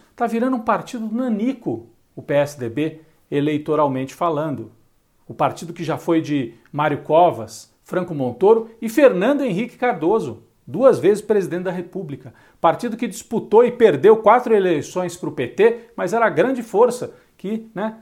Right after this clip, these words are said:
se contrapunha ao P T. Uma decadência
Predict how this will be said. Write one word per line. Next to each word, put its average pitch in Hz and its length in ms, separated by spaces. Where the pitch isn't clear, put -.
se 170 220
contrapunha 190 1120
ao 202 240
P 202 120
T. 113 360
Uma 147 140
decadência 180 920